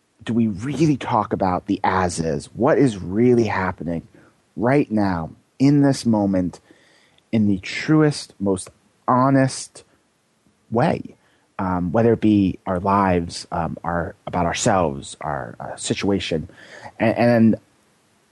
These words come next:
and in our community, you know, our kids. I, I feel like,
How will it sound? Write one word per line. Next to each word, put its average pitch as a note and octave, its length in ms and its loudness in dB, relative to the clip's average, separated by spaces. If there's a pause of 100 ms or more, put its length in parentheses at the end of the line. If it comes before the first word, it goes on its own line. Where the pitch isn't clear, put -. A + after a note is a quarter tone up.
(120)
and G#2 180 0
in G2 200 0
our A#2 180 2
community, F#2+ 680 0
you G2+ 80 -4
know, F#2+ 200 -6
our G2+ 140 -4
kids. - 540 0
I, - 240 -4
I - 60 -4
feel D3 280 2
like, A#2+ 400 0